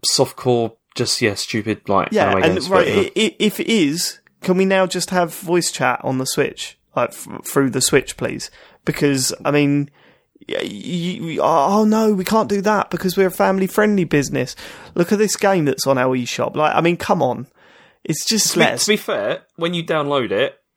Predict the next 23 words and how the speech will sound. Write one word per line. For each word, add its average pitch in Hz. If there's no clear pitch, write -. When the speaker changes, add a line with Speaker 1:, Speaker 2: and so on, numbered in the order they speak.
Speaker 1:
it, 135
if 143
you've 139
got -
parental 143
controls 110
on, 107
it 120
won't 113
open 110
unless 104
you 110
put -
in 101
the 101
password. 98
Speaker 2:
Yeah, 196
fair 208
enough, 208
but, 160
Speaker 1:
Yeah. 113
Speaker 2:
I 170
mean, 180